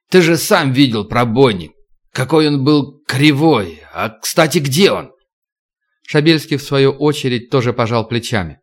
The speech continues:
"Нет его. В песок рассыпался. Я, когда тебя от мачты отдирал, у тебя в руке". Маляренко посмотрел на свою чёрную ладонь. "Только чёрный песок был, всё.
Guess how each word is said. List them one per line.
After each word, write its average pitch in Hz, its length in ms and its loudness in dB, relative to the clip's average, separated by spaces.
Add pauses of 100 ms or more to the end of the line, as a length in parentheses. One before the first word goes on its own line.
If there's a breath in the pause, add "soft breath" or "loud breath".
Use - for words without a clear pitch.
(340)
"Нет 135 300 2
его. 98 380 -4 (320)
В - 100 -20
песок 156 400 -2
рассыпался. 113 680 -6 (400)
Я, 123 160 2
когда 131 260 0
тебя 131 300 2
от 120 120 -2
мачты 131 360 0
отдирал, 117 520 2
у 98 80 -4
тебя 131 380 0
в 90 100 -8
руке". 127 480 -2 (440)
Маляренко 117 480 0
посмотрел 120 560 -2
на 123 100 -2
свою 117 340 -2
чёрную 110 420 -2
ладонь. 110 440 -2 (440)
"Только 151 260 2
чёрный 156 360 2
песок 135 580 -2
был, 107 280 -2
всё. 117 400 -2